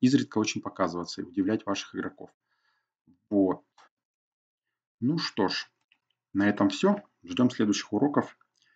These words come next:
А, ну и ещё раз я вам <laughs> говорю, что вот статьи-то хорошие, мне они нравятся, но вот, э, буквально семьдесят процентов с этой страницы в принципе не работает.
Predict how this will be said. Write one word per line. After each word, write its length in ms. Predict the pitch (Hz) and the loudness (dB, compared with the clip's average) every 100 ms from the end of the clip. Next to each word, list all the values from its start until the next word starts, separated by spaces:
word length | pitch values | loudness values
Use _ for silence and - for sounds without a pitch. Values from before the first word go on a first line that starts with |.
| _ - | _ 0
А, 260 | 107 135 | 4 6
ну 220 | 95 160 165 | 8 8 8
и 380 | - 135 135 127 | 6 8 8 6
ещё 240 | - 120 | 2 4
раз 240 | 98 - 98 | 4 2 -2
я 80 | |
вам 240 | 92 87 82 _ _ _ _ - | 0 0 -6 _ _ _ _ -16
<laughs> 260 | - - | -14 -12
говорю, 320 | - 107 104 101 | -2 4 4 4
что 180 | - | 2
вот 160 | 98 107 | 0 2
статьи-то 400 | - 113 - 123 | 4 4 6 6
хорошие, 600 | - 120 180 - 95 85 - | 8 8 8 4 2 0 -2
мне 200 | 98 101 | 0 4
они 140 | 98 | 4
нравятся, 600 | 101 139 143 101 - 82 - - _ - | 6 8 6 4 -2 -6 -8 -20 _ -4
но 360 | 101 113 107 | 2 4 4
вот, 240 | 101 104 - - - | 2 0 -4 -18 -12
э, 160 | 95 92 | -8 -6
буквально 680 | 90 98 113 113 104 95 - | -6 2 6 6 4 2 -2
семьдесят 320 | - 127 117 | 4 8 8
процентов 560 | - 110 - 156 165 - | 6 2 6 4 4 -2
с 80 | - | -2
этой 160 | - | 0
страницы 420 | 95 - 101 95 85 | -2 2 2 2 -4
в 80 | |
принципе 380 | - 120 143 - | -2 0 0 2
не 100 | 98 | 2
работает. 420 | 101 92 - - | 2 0 -2 -6